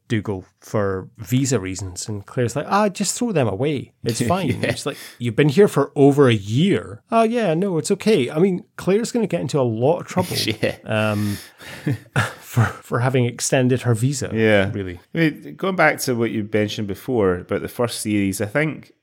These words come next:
Speaker 2: where this series suffers a bit is that there's not enough scenes of all the group together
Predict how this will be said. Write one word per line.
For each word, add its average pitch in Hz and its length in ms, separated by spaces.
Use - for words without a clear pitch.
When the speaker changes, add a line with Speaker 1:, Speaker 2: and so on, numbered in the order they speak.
Speaker 2:
where 107 420
this 104 220
series 95 400
suffers 107 420
a 90 40
bit 87 460
is 90 240
that 92 200
there's 95 320
not 107 380
enough 98 280
scenes 92 840
of 98 120
all 104 180
the 95 100
group 92 240
together 87 600